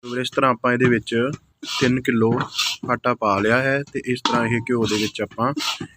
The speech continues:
ਇਸ ਨੂੰ ਰਲਾਈ ਜਾਵਾਂਗੇ, ਜਿੰਨਾ ਚਿਰ ਕਿ ਇਹਦੇ ਵਿੱਚੋਂ ਸਮੈਲ ਆਉਣੀ ਸ਼ੁਰੂ ਨਹੀਂ ਹੋ ਜਾਂਦੀ। ਸੋ ਜਦੋਂ ਪੂਰੀ ਇਹਦੇ ਵਿੱਚੋਂ ਸਮੈਲ ਆਉਣ ਲੱਗ ਜਾਏਗੀ, ਤਾਂ ਫਿਰ ਇਹਦੇ ਵਿੱਚ ਆਪਾਂ ਜੋ ਕਾਜੂ ਬਦਾਮ ਹੈਗੇ ਆ, ਉਹ ਇਹਦੇ ਵਿੱਚ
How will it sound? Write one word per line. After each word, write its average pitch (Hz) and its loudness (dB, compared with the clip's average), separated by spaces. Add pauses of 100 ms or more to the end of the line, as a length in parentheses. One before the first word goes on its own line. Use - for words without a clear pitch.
ਇਸ 117 -8
ਨੂੰ 123 2
ਰਲਾਈ 110 2
ਜਾਵਾਂਗੇ, 131 2
ਜਿੰਨਾ 120 2
ਚਿਰ 113 0
ਕਿ - -2
ਇਹਦੇ 113 2
ਵਿੱਚੋਂ 117 -2 (340)
ਸਮੈਲ 117 4
ਆਉਣੀ 120 0 (360)
ਸ਼ੁਰੂ 135 2
ਨਹੀਂ 123 2
ਹੋ 104 2
ਜਾਂਦੀ। 95 -2 (880)
ਸੋ 120 0
ਜਦੋਂ 120 2
ਪੂਰੀ 127 2
ਇਹਦੇ 127 4
ਵਿੱਚੋਂ 123 2
ਸਮੈਲ 117 2
ਆਉਣ 117 4
ਲੱਗ 107 0
ਜਾਏਗੀ, 120 0
ਤਾਂ 131 -4
ਫਿਰ 123 2
ਇਹਦੇ 120 2
ਵਿੱਚ 113 -2
ਆਪਾਂ 110 2
ਜੋ 110 0
ਕਾਜੂ 110 0
ਬਦਾਮ 107 0
ਹੈਗੇ 107 -2
ਆ, 113 2
ਉਹ 107 0
ਇਹਦੇ 110 0
ਵਿੱਚ 104 0